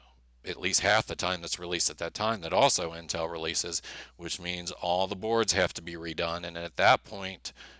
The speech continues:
when they do that, they oftentimes look to introduce new memory technology like D D R four that released in the last two platforms on the P C side.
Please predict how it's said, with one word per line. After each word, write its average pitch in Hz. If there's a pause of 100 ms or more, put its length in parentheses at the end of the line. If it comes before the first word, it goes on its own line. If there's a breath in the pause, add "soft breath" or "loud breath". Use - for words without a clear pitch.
(120 loud breath)
when 87
they 82
do 85
that, 110
they 87
oftentimes 87
look 85
to 90
introduce 87
new 87
memory 107
technology 80
like 82
D 78
D 85
R 82
four 95
that 80
released 80
in 78
the 78
last 78
two -
platforms 78
on 76
the 73
P 73
C 117
side. 76